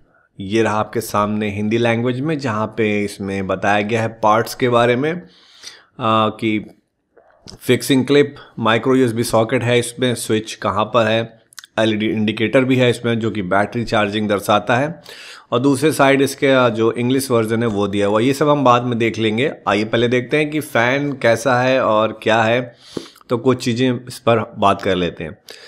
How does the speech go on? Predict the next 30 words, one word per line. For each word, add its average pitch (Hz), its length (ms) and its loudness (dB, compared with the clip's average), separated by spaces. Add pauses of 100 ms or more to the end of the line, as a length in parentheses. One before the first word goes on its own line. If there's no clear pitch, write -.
(260)
ये 131 300 4
मुझे 160 240 2
एक - 120 0
चार्जिंग 123 380 4
केबल 123 280 2
मिली 117 260 0
है, 123 120 0
जो 117 140 -2
कि 113 140 -6
माइक्रो 101 420 0
यूएसबी 98 400 -4
है। 82 340 -10 (840)
इसको 139 180 -4
मैं 160 100 2
साइड 135 260 2
में 101 120 -2
रखता 92 240 -2
हूँ 131 200 0
और 110 320 0
फ़ैन 104 300 -4
को 101 120 -6
पहले 92 240 -4
ओपन 87 360 -10
करता 85 340 -12
हूँ। 87 200 -18 (1040)
तो 120 60 -2
ये 131 180 6
रहा 147 220 8
हमारा 120 280 4
फ़ैन। 135 320 0